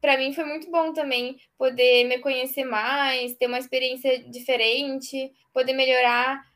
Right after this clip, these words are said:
a fluência da língua inglesa, né? Viver num, num país,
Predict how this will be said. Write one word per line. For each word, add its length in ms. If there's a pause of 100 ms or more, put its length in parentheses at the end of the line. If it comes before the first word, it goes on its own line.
a 280
fluência 540
da 120
língua 240
inglesa, 560
né? 360
Viver 280
num, 320
num 260
país, 580